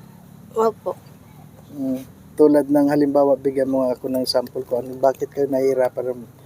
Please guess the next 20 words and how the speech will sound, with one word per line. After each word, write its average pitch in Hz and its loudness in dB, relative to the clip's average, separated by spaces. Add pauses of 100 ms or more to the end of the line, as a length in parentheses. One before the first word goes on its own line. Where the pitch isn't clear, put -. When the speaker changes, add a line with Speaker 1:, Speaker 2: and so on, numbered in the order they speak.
(180)
Speaker 2:
sa 143 -2
buhay 139 0
nyo 139 0
ngayon? 127 -4 (440)
Speaker 1:
Ano 427 0
po, - -10
sa 214 -6 (1120)
pagkain 214 0
po, 208 -8
tapos 202 -6
sa 202 -4 (240)
tirahan, 214 -2 (1120)
at - -10
sa 208 -2
mga, 214 -6
ano 214 -6
po, - -18
gamit 214 0
sa - -10
eskwelahan. 208 -8